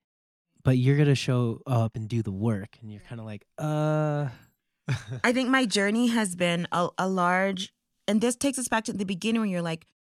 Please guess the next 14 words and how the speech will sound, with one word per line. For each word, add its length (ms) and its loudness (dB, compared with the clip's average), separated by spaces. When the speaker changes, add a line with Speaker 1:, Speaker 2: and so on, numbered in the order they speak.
Speaker 2:
I, 80 2
w-, 160 -2
I 80 2
was 140 2
saying 280 -2
Jaguar 500 -2
rests 400 -2
in 100 -4
Oaxaca. 760 -4
Like, 140 -6
she 180 -4
feels 280 -4
calm 380 -4
there. 280 -8